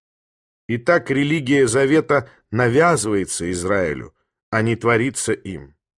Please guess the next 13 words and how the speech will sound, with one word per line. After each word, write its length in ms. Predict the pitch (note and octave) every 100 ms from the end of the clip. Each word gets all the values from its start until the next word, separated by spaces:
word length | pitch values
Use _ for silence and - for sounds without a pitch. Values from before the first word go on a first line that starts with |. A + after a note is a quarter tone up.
| _ - -
Это 180 | B2 A#2+
видно 240 | C#3 D3 D3
не 140 | D3
только 380 | B2 F3+ F3 E3+
из 200 | D#3 -
того, 280 | E3 D#3 C#3+
что 180 | -
говорят 460 | A#2+ A#2+ C3+ C3 B2
те 340 | - C#3 C3
или 220 | B2 B2 B2
иные 320 | B2+ B2 A2+
библейские 720 | A2 A2 A#2+ G#2+ - B2 B2
тексты. 580 | C3+ B2+ - - -